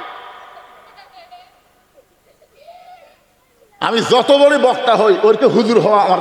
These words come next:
পক্ষে কঠিন। এরকে হুজুর হলো আলাদা হুজুর। আমার মাদ্রাসার এক ছাত্রকে বললাম, "ভাই,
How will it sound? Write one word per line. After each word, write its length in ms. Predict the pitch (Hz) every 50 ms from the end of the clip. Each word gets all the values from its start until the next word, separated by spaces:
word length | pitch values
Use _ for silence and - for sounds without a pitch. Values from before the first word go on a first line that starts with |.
| 160
পক্ষে 180 | 165 156 - 165 127 123
কঠিন। 200 | 120 - 104 92 - - - - - - - - - _ _ _ _ _ _ _ _ _ _ _ _ _ 539 539 - _ _ _ _ _ _ _ _ _ _ _ _ _ _ _ _ _ -
এরকে 240 | 180 196 180 - 233
হুজুর 320 | 202 190 226 196 233 208
হলো 140 | 190 202 196
আলাদা 320 | 165 160 165 185 - 175
হুজুর। 280 | 143 127 113 95 90 82 - - - - - - - - - - _ _ - _ _ _ _ _ _ _ _ _ _ _ _
আমার 280 | - 143 170 190 196 185
মাদ্রাসার 440 | 185 185 180 170 185 175 165 185 175
এক 80 | 170
ছাত্রকে 420 | - - 180 165 - - 170 165 160
বললাম, 300 | 165 165 151 156 147 139
"ভাই, 220 | 123 135 143 135